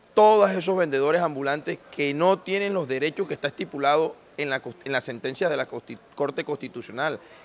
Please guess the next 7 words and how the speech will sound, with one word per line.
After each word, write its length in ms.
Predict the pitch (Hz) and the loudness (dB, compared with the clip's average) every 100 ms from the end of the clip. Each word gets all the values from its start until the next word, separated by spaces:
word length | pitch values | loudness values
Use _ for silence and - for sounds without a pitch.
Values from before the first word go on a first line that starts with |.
| - | -4
que 80 | |
hace 200 | 120 135 | -4 0
referencia 680 | 170 156 143 131 143 143 131 - - - | -2 -2 -2 -4 -4 -2 -4 -6 -20 -14
a 160 | - 120 | -10 -10
que 320 | - 120 113 - _ - | -8 -10 -10 -12 _ -2
cuando 440 | 135 123 123 123 | 2 2 0 -8
tienen 540 | - 165 196 208 208 | -4 0 2 2 0